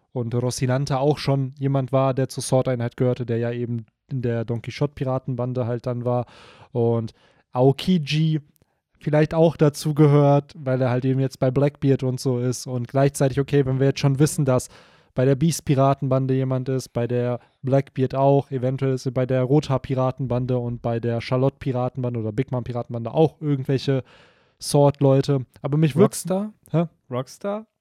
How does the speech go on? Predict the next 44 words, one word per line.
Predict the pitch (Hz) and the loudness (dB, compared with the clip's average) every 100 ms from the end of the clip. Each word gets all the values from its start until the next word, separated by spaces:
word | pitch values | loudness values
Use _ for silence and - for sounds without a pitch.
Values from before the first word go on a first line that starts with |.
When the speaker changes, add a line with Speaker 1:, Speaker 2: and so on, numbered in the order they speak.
| _ _ _ _ | _ _ _ _
Speaker 1:
Ja, | 123 160 | -4 -4
wer | 160 139 | -4 -2
Speaker 2:
Wer | 196 | 0
Speaker 1:
weiß. | 220 | 2
Speaker 2:
bin | 262 320 | 4 2
ich | 294 | 4
Rockstar? | 311 330 - 180 151 | 2 2 -6 -6 -4
Speaker 1:
Ja. | 131 | -2
Speaker 2:
Aber | 143 185 | 2 2
das | 185 160 | 2 -2
ist | 156 | -4
Lucky | 160 156 - | -4 -4 -6
Luke. | 143 151 147 _ _ | -6 -6 -6 _ _
Speaker 1:
Ja, | 127 117 | -8 -6
Speaker 2:
Lucky | 147 127 117 | -2 -2 0
Speaker 1:
boah, | 120 120 | 0 0
Speaker 2:
Luke | 113 | 0
von | 113 | 0
Anfang | 113 117 | 0 0
Speaker 1:
boah, | 117 113 | 0 -2
Speaker 2:
an | |
gewesen. | 139 139 | -4 -6
Speaker 1:
das | 120 135 | -6 -4
wär, | 120 | -4
oder | 117 113 | -4 -4
Ben, | 101 110 107 104 - | -4 -6 -8 -12 -6
Ben | 107 143 147 135 | -4 -2 -4 -4
Böckemann. | 117 127 123 110 | -6 -6 -6 -4
Speaker 2:
Ben | 123 143 170 180 | -2 -2 -4 -4
Böckemann. | 175 170 - 139 127 120 127 135 110 | -6 -6 -10 -12 -10 -12 -14 -16 -6
Speaker 1:
Äh, | 131 123 131 131 127 104 | -2 2 2 2 0 0
who | 151 | 0
knows? | 156 120 110 - - - _ _ _ _ | 2 0 -4 -8 -16 -20 _ _ _ _
Der | 147 143 147 _ _ _ _ _ _ _ _ _ _ _ _ _ | 0 0 0 _ _ _ _ _ _ _ _ _ _ _ _ _
Punkt | 175 190 196 | 2 4 2
ist, | 165 160 165 - - - _ _ | 2 0 0 -8 -14 -18 _ _
ich | 165 147 | -8 -2
glaub, | 151 151 | 2 2
dass | 147 131 - - | 2 -2 -6 -8
Who's | 131 - - | -8 -8 -2
Who | 139 | -2
halt | 123 120 | 0 -2
auch | 120 117 | -2 -4
noch, | 117 117 - | -6 -8 -14